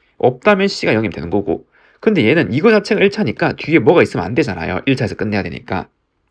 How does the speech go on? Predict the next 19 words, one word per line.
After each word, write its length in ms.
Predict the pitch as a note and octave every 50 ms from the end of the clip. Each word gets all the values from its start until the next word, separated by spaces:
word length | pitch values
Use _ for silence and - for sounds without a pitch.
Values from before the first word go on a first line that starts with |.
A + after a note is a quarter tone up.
| _ _ _ - _ _ _ _ -
그러니까 100 | - F3 F3
지엑스는 400 | - F3 G3 A3 G#3+ G#3+ G3 F3
지금 140 | D#3 G#2 F#2+
얘로 220 | G#2 A#2+ C3+ -
고정이란 500 | - - G#2+ A#2+ C3+ B2 F#2 F2 E2 -
말이에요. 280 | - F2 - - E2+ F#2
에프엑스는 300 | - - G2+ - - F#2
이렇게 140 | D#2 -
쓸 140 | - - -
수 60 | - E2
있고. 400 | E2 - _ - - - - _ _ _ _ _ _ _ _ _ _ _ _ _ _ _ -
됐죠? 540 | - G#3 G3+ - - F#3 G2 C#3+ G#3 G#3+ - - - -
그럼 120 | - E3+ D3+
그거를 640 | - - D#3 D3+ A3 G3 C3+ G2+ - F3+ A3+ A#3+ _ _ _ _ -
여기 260 | A#2 C#3+ G3 G#3 - F3
넣고 500 | G#2+ F2+ - - - E3 C3+ E2+ - _ _ _ _ _ _ _ _ _
극한을 480 | - - E3 - - - A#3+ G#3+ G3+ F#3
보면 260 | - C#3+ D3 D#3 -
영분의 880 | F2+ C3+ C3+ G#2 A2 A2+ A2+ A#2 C3 E3+ G3 G3+ G#3 A3 A#3 A#3 - -